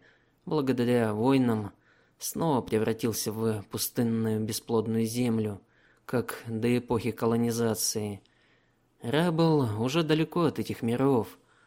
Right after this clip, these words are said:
Он кружился без тела, в черноте, и смотрел на другой, затянутый облаками шар. Сферу Пангею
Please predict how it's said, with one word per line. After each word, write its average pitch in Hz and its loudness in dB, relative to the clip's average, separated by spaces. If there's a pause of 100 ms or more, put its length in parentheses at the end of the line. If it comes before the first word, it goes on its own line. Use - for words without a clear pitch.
(220)
Он 156 0
кружился 139 0
без 113 -2
тела, 120 0 (380)
в - -20
черноте, 117 -2
и 156 -4
смотрел 120 0
на 113 2
другой, 120 0 (420)
затянутый 113 0
облаками 110 0
шар. 107 -2 (600)
Сферу 151 0
Пангею 135 2